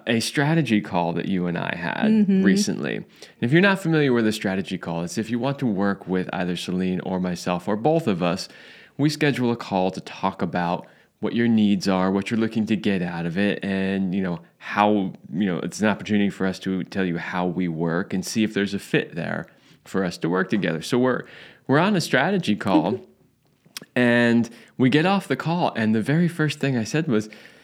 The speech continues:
Speaker 1: "Man," and it was with a couple. I was like, "Man, he really doesn't understand women."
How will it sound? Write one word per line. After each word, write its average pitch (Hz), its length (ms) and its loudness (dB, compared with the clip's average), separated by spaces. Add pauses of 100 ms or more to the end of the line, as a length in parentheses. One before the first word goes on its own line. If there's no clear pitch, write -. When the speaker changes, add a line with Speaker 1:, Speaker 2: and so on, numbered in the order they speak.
(300)
Speaker 1:
"Man," - 180 2
and 123 200 4
it - 40 4
was 123 160 4
with 135 140 4
a - 60 2
couple. 151 500 -2 (400)
I - 40 -4
was - 120 -4
like, - 220 -4
"Man, 131 240 2
he 143 140 -2
really 175 240 4
doesn't 113 240 2
understand 98 520 -2
women." 151 320 0